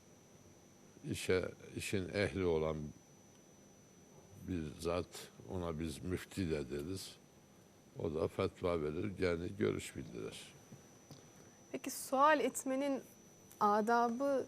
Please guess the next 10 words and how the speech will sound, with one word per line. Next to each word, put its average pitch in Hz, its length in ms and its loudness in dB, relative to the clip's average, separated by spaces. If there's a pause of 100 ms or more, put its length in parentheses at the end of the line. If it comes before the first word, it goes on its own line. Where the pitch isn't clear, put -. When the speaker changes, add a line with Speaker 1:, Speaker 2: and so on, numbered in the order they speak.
Speaker 2:
nasıl 240 260 -4
olmalıdır? 175 480 -4
Speaker 1:
Evet, 127 560 6
yani 135 360 6
bu 147 260 6 (100)
dini 147 260 6
konularda 123 880 4 (1300)
sual 120 600 2
s-, - 580 -12
sormanın 107 640 0